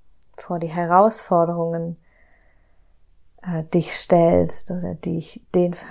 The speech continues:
den Herausforderungen stellst, die die nächsten Tage dir bringen werden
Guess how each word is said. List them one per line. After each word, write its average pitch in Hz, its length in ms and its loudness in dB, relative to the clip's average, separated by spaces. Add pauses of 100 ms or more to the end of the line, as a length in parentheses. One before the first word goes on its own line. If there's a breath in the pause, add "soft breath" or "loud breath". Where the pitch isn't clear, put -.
den 202 280 0
Herausforderungen 165 920 -4
stellst, - 760 -6 (1000)
die 175 380 2
die 175 120 2
nächsten 170 380 -2
Tage 165 500 -2
dir 170 200 0
bringen 165 420 -4
werden 165 600 -2